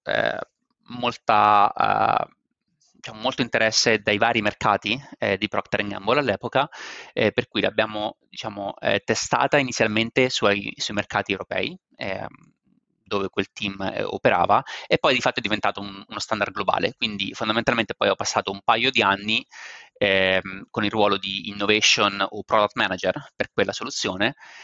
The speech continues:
eh, per quel prodotto, diciamo, di visual, di, di visual analytics, eh, ed è stato anche quello un ruolo fantastico perché di fatto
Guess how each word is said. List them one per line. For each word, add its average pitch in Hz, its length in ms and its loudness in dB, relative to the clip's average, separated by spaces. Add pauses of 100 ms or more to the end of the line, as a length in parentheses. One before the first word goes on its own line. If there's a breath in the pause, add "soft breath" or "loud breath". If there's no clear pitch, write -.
(200 loud breath)
eh, 98 220 -4
per - 140 -8
quel - 140 0
prodotto, 107 360 -2
diciamo, 101 260 -2
di 101 100 -10
visual, 98 440 0
di, 104 320 -4
di 95 300 -2
visual 107 280 0
analytics, 113 720 -2
eh, 92 520 4
ed 107 120 2
è 110 40 4
stato - 200 -2
anche 107 180 0
quello 107 160 2
un 98 60 -6
ruolo 95 180 2
fantastico 98 540 0
perché 92 180 -4
di 95 80 -4
fatto 92 480 0